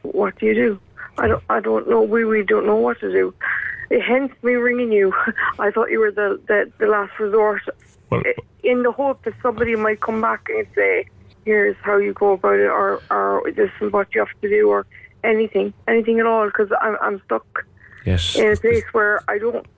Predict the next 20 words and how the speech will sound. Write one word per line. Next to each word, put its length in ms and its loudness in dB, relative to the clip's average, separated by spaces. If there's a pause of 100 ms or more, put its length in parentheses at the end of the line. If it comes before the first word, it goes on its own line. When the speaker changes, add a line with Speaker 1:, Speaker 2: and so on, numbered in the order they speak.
(120)
Speaker 1:
he 120 -2
doesn't 280 2
want 200 2
people 340 0
to 60 -10
be 180 4
looking 220 -2
after 320 -2
him 100 -2
because 240 0
he 120 2
feels 280 0
a 40 -4
burden, 500 0 (540)
and 500 -2 (420)
he 140 0
have 180 0
no 140 0
other 140 -4
choice 280 0